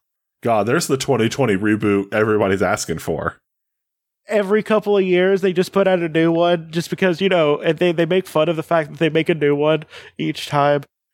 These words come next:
Speaker 1: God,
Speaker 2: Film
Speaker 1: Bushwhacker
Speaker 2: Cow's
Speaker 1: and
Speaker 2: good.
Speaker 1: hats.
Speaker 2: Uh, film, film, film, Film Cow's good. You know, I like Film Cow.
Speaker 1: Is that a
Speaker 2: Fo-,
Speaker 1: Marvel
Speaker 2: follow
Speaker 1: character?
Speaker 2: them. No, it's the guy that makes Charlie Unicorn and their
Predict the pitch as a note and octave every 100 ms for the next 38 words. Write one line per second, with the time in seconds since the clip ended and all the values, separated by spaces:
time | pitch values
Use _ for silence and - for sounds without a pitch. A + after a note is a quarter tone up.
0 | - F2+ E2+ D#2 G#2 C#4+ F#4 - C#4 A#3+
1 | F#3 F#3+ F#3+ D#3 C#3+ - _ _ _ _
2 | _ _ _ _ _ _ D#3+ E3 F3 F3+
3 | - G3+ A3 - G3+ A3 A3 _ _ G3+
4 | G3+ G3+ _ _ A3 G#3 D#3 B2 A#2+ -
5 | - D3+ _ _ _ _ _ _ _ -
6 | E3+ E3+ E3+ E3 _ - F#3 D#3 - C3
7 | C3 - G#1+ D3+ _ _ _ _ _ _
8 | - A2+ A#2+ A2+ G#2 A2 A#2 B2 A#2 F#2+
9 | C3 C3+ _ _ _ _ _ - F#3+ F#3+
10 | G#3 G#3+ F#3+ - - F3 F3+ F3+ F3+ F3+
11 | F3 E3+ - F3 D#3+ D#3+ D#3+ D#3+ - D#3+
12 | D#3+ D#3 C#3+ C#3+